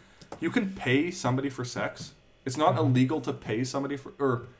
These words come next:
Speaker 1: yeah, it's not illegal to pay somebody for sex. It's illegal to solicit.
Speaker 2: To ask them?
Speaker 1: To ask for them to pay you for sex. So, like, if I, if a woman came over
Speaker 2: I was like, "Hey, you wanna pay me to have sex with you?"
Speaker 1: That's illegal.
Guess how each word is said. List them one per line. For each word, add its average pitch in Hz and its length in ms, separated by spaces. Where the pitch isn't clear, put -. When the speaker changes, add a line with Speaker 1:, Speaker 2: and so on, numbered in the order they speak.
Speaker 1:
yeah, 143 100
it's - 100
not 165 100
illegal 160 320
to 147 80
pay 123 280
somebody 120 260
for 120 120
sex. - 420
It's 135 120
illegal 135 220
to 135 100
solicit. 120 540
Speaker 2:
To 120 200
ask 113 320
them? 147 240
Speaker 1:
To - 240
ask 143 360
for 123 140
them 113 280
to 120 100
pay 113 220
you 101 260
for 98 120
sex. - 360
So, 151 140
like, 139 140
if 135 240
I, 135 240
if 127 140
a 143 60
woman 160 280
came 131 200
over 151 340
Speaker 2:
I 123 60
was 120 140
like, 117 240
"Hey, 160 220
you 117 180
wanna 123 180
pay 127 380
me 135 180
to 117 100
have 113 160
sex 131 300
with 160 140
you?" 175 200
Speaker 1:
That's 120 160
illegal. 101 380